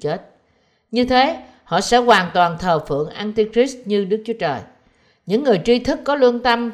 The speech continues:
có thể nổi lên trong một cuộc nổi loạn chống lại kẻ độc tài, nhưng họ sẽ mau chóng bị sụp đổ, bị giết bởi lửa phun ra từ miệng của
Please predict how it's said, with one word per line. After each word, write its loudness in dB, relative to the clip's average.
có -10
thể 0
nổi -2
lên 2
trong 0
một -6
cuộc -8
nổi -8
loạn -4
chống 0
lại -4
kẻ -8
độc -8
tài, -6
nhưng 0
họ -4
sẽ -6
mau -4
chóng -6
bị 0
sụp -10
đổ, -8
bị -4
giết -2
bởi -2
lửa -2
phun -6
ra -4
từ -8
miệng -10
của -8